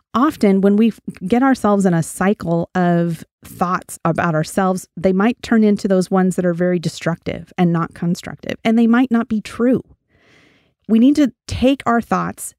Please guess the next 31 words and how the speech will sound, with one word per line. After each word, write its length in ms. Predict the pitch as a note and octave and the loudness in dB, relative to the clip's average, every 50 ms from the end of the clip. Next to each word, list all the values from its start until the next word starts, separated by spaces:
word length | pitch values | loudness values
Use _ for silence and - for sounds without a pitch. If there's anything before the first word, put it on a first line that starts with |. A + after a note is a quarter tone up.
| _ | _
through 340 | _ - - G#3 G#3+ A#3 B3 | _ -14 -6 -4 -2 0 0
that 220 | A3+ G#3 - - - | -2 -2 -4 -8 -12
filter 540 | - - - F#3+ G3 G3 - - - - - | -8 -2 -2 0 0 -2 -4 -6 -8 -6 -4
of 160 | - G3 - | -4 -4 -2
God's 300 | - F3+ F3+ F#3 F3+ - | -2 -2 -2 -2 -2 -2
word 340 | - F3+ E3+ E3+ F#3+ G#3 - _ _ _ _ _ _ _ - | -2 0 0 0 0 -2 -4 _ _ _ _ _ _ _ -18
so 200 | - - A#3+ A#3+ | -6 -2 0 2
that 140 | A#3 A3+ - | 2 2 2
we 100 | A#3 A3+ | 0 2
can 240 | - A#3+ A3+ G#3 | 2 2 2 2
then 160 | F#3+ A3 A3+ G#3+ | 2 2 2 2
better 240 | - G3 G3+ A#3 | 2 0 2 4
make 220 | A#3 G#3+ G3+ G3+ - | 4 4 2 2 0
decisions 680 | F#3 - - - G3+ G3 F#3 E3+ E3 E3+ F3+ F#3+ - - _ _ _ - | -2 -2 0 0 0 2 2 0 0 0 -2 -2 -6 -10 _ _ _ -8
about 340 | F#3+ F3+ A3+ B3+ G4 - - | -6 -2 0 0 0 -2 -2
how, 420 | - - F#3 F3 E3+ E3 E3 - - _ _ _ _ _ _ _ _ _ _ _ _ | -6 -6 -4 -4 -2 -4 -4 -6 -8 _ _ _ _ _ _ _ _ _ _ _ _
what 220 | - F#3 G3 - - | 0 0 0 0 0
behaviors 480 | F3 D#3+ F3+ E3+ D#3 D#3+ D#3+ D#3 - | 0 2 2 2 2 0 -2 -4 -4
we 100 | - D#3 | -4 -6
have 240 | D3+ D3 C#3+ C3+ - | -6 -6 -6 -6 -4
and 240 | - F#3 F3 E3 - - | -2 0 0 0 -2 -2
how 300 | - - F#3+ F3+ F3 - | 0 2 2 2 2 2
modesty 540 | - F3 F3 E3+ E3 E3 E3+ - - - D#3 | 2 2 2 2 2 0 0 -2 -2 -2 -2
looks 320 | D3+ D3+ - - - - - | 0 -2 -2 -4 -6 -14 -8
for 180 | - D#3+ D3+ | -4 -2 -2
us 280 | C#3+ D3 C#3 C3+ - - | -2 -2 -6 -6 -4 0
and 100 | F3 D#3+ | 0 2
those 160 | D#3+ D#3 - | 2 0 0
kinds 240 | - D#3+ D#3 D3 D#3+ | -2 -4 -6 -6 -6
of 60 | - | -8
things. 340 | - - - - - - | -10 -10 -10 -10 -12 -16